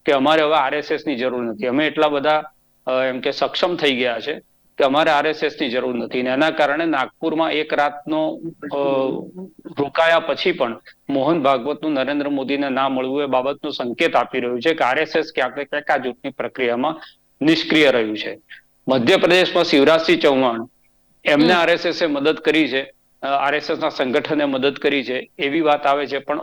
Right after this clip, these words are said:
Speaker 1: all over જે ઉત્તર પ્રદેશ, મહારાષ્ટ્ર જેવા રાજ્યોની અંદર જ્યાં આર એસ એસ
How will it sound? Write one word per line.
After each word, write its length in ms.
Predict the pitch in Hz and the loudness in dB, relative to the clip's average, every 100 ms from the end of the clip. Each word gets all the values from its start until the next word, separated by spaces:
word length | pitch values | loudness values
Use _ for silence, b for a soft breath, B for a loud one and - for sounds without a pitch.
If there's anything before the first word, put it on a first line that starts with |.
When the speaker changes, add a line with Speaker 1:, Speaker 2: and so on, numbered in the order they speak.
| - | 0
Speaker 1:
all 220 | 151 170 | 2 4
over 220 | 170 170 | 2 0
જે 300 | 151 156 151 - - | 0 -2 -2 -8 -16
ઉત્તર 260 | 139 156 | -4 -2
પ્રદેશ, 360 | 135 147 151 - | -2 0 -2 0
મહારાષ્ટ્ર 520 | 123 123 143 147 - | 0 2 2 0 -4
જેવા 180 | 131 135 | -2 0
રાજ્યોની 440 | 127 120 139 143 | -2 -4 -4 -4
અંદર 220 | 139 127 120 | -4 -6 -6
જ્યાં 180 | 135 | -4
આર 100 | 127 | -4
એસ 140 | 127 | -4
એસ 80 | 151 | -8